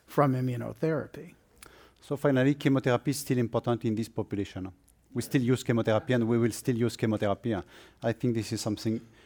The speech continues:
Speaker 2: quite important, and plat-, particularly with platinum salt. I think we should keep in mind to use with, uh, platinum salt.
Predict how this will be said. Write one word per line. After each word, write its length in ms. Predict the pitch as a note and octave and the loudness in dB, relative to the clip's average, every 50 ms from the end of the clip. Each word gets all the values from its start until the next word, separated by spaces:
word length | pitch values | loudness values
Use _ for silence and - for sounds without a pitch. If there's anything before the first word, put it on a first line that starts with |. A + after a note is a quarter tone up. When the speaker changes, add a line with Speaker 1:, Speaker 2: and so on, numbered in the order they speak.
| - - - | -20 -8 2
Speaker 2:
quite 220 | - C#3+ C3+ C3+ | 6 6 6 6
important, 380 | C#3+ B2 A2+ B2+ - D3 D3 C3+ | 6 4 4 4 6 6 6 4
and 220 | A#2 A2+ - - | 4 2 0 -2
plat-, 260 | - C3 B2+ B2+ - - - - _ _ _ _ - | 0 2 2 2 2 -2 -20 -20 _ _ _ _ -4
particularly 540 | C#3 A#2 - A#2 C3+ B2+ A#2+ A#2+ A#2+ C#3 | -4 -2 -2 0 2 4 4 4 4 2
with 240 | C#3 A#2+ A2 - - | 2 0 -2 -4 -4
platinum 360 | - A#2 A2+ - A#2+ A2+ G2+ | -2 -2 -2 0 0 -2 -2
salt. 260 | - - - G2 - G2+ | -2 -4 -6 -6 -4 -6
I 60 | G2 | -6
think 260 | - - A#2+ G#2+ - | -6 -6 -6 -6 -6
we 60 | G#2+ | -6
should 240 | - - - A2+ - | -6 -6 -8 -10 -8
keep 200 | - A2+ G2+ - | -8 -6 -4 -2
in 100 | G#2 G2+ | 0 0
mind 240 | G2+ G#2+ A2 A2 G#2+ - - - - - - - _ - | 0 0 0 -2 -4 -8 -16 -20 -20 -20 -20 -20 _ -6
to 80 | - A#2 | -2 0
use 300 | A2+ G#2+ A#2 A#2 G2+ G#2 | 0 2 2 0 0 -2
with, 200 | G#2 G#2 F#2+ G2 | -2 -2 -2 -2
uh, 100 | G#2 G#2 - - _ - | -4 -6 -6 -10 _ -6
platinum 400 | G#2+ G#2 G2 - G2+ G2+ G2 - - _ _ _ _ _ _ _ _ _ _ _ _ _ _ _ _ _ | -4 -4 -4 -4 -4 -4 -6 -8 -12 _ _ _ _ _ _ _ _ _ _ _ _ _ _ _ _ _
salt. 420 | - - - A2+ G#2 F#2 - - | -12 -6 -4 -4 -4 -4 -6 -10